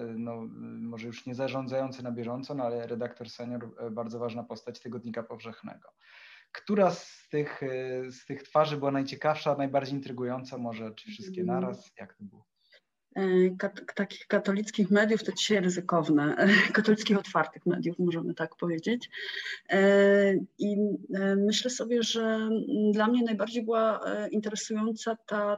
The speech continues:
Speaker 2: twarz taka prywatna chyba, jak dla każdego, e, dokumentalisty. Ta twarz, e, m-, może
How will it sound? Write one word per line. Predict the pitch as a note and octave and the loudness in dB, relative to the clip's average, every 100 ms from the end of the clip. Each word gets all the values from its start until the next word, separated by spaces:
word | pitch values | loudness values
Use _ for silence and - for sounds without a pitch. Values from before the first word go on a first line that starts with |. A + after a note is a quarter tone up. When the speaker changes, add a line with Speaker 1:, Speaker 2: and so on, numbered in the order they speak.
| G#3 | -4
Speaker 2:
twarz | - - G#3+ G#3 - | -10 -2 -2 -2 -4
taka | G3+ - | -6 -6
prywatna | G#3 A3 A3 A#3 A#3 - E3 D#3 | -6 -2 2 2 0 -4 -4 -4
chyba, | E3+ E3 | -6 -4
jak | D#3+ D#3+ | -4 -6
dla | E3+ | -8
każdego, | F3+ F3 F#3 F3+ D#3 E3+ - - - - - - | -6 -4 -4 -4 -4 -8 -12 -16 -16 -16 -18 -8
e, | E3+ F3 F3 F3 F3 F3 | -4 -4 -2 0 2 4
dokumentalisty. | F3+ F3 F#3 F3 F3 E3+ E3 D#3 - - D#3+ F3 F3+ | 2 0 2 2 2 -2 -4 -6 -10 -8 -4 -4 -4
Ta | F3+ | -4
twarz, | F#3 - F#3+ G3 - - - | -4 -6 -4 -2 0 -2 -2
e, | |
m-, | F#3 F3+ F3+ - F#3 F#3 - | 0 2 2 2 0 0 0
może | F#3 F#3 F#3 | 2 0 -2